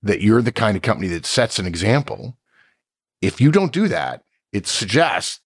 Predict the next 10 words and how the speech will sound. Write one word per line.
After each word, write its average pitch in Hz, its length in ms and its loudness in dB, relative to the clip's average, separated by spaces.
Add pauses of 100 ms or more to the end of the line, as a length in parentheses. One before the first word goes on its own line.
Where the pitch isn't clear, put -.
that 92 400 -2 (200)
the 87 240 -6
failed 117 340 2
behavior 101 420 0
or 90 100 0
result 87 560 0 (600)
is 123 420 4 (680)
to - 80 2
standard. 156 500 0 (640)
That 107 180 2